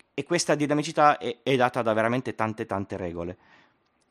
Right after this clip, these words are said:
Avete scoperto che, per esempio, per raggiungere alcuni siti molto, molto famosi, Netflix, Google e queste cose qua, gli hop sono pochi.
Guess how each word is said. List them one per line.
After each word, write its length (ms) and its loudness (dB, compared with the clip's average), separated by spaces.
Avete 320 0
scoperto 560 2
che, 520 2
per 220 2
esempio, 480 0
per 160 -4
raggiungere 500 0
alcuni 400 -2
siti 260 -6
molto, 300 -2
molto 600 -2
famosi, 560 2
Netflix, 640 -2
Google 460 0
e 40 -6
queste 320 -6
cose 160 -8
qua, 200 0
gli 120 0
hop 280 4
sono 680 -2
pochi. 420 0